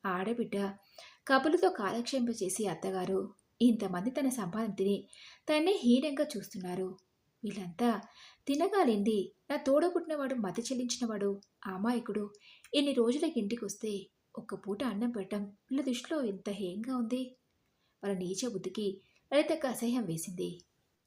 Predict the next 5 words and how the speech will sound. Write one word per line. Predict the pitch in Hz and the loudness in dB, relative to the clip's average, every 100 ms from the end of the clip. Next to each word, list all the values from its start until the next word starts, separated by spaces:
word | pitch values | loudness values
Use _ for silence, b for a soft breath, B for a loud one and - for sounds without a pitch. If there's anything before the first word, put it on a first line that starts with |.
| _ _ _ _ 202 | _ _ _ _ -12
అక్కడ | 202 202 | -8 -4
ఇక్కడ | 220 240 226 208 214 | -2 -2 -2 -6 -6
తిరిగి | 190 196 196 202 b b _ _ - | -6 -4 -4 -6 b b _ _ 6
ఎవరైనా | 285 294 302 | 8 8 2
పిలిచి | 370 269 262 285 247 - | -2 -2 -2 -2 -2 -2